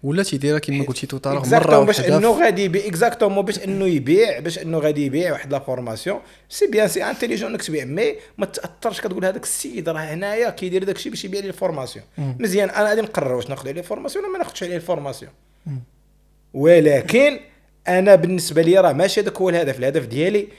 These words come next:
Speaker 2: اني نمشي شويه بشويه. شوف هذا
Speaker 1: مم.
Speaker 2: الشهر اخويا راه نتعلم، الشهر الثاني نبدا ندخل شويه، ألفين درهم، ثلاثة آلاف درهم.
Speaker 1: دونك من
Speaker 2: نبدا
Speaker 1: الاول ما
Speaker 2: ندخل
Speaker 1: تحطش
Speaker 2: عشرة آلاف
Speaker 1: دي زوبجيكتيف خياليه، حط
Speaker 2: ما
Speaker 1: واحد
Speaker 2: تحطش.
Speaker 1: زوبجيكتيف صغار.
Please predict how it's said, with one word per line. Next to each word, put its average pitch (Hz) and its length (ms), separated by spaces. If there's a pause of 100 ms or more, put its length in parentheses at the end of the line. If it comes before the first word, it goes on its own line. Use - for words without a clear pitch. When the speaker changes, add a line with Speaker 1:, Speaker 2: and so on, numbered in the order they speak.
(200)
Speaker 2:
اني 165 380 (240)
نمشي 135 260
شويه 123 380
بشويه. 151 460 (100)
شوف 113 220
هذا 117 100
Speaker 1:
مم. 135 60
Speaker 2:
الشهر 135 240
اخويا 165 380 (260)
راه 127 180
نتعلم، 120 460 (380)
الشهر 151 240
الثاني 143 440
نبدا 123 160
ندخل 120 300
شويه، 135 520
ألفين 117 300
درهم، 135 280
ثلاثة 110 200
آلاف 104 140
درهم. 147 320 (240)
Speaker 1:
دونك 139 180
من 147 60
Speaker 2:
نبدا 156 100
Speaker 1:
الاول 190 140
ما 196 60
Speaker 2:
ندخل 165 140
Speaker 1:
تحطش 135 100
Speaker 2:
عشرة 151 120
آلاف 180 120
Speaker 1:
دي 185 60
زوبجيكتيف 170 460
خياليه، 143 600
حط - 100
Speaker 2:
ما - 80
Speaker 1:
واحد - 100
Speaker 2:
تحطش. 117 300
Speaker 1:
زوبجيكتيف 123 340
صغار. 120 320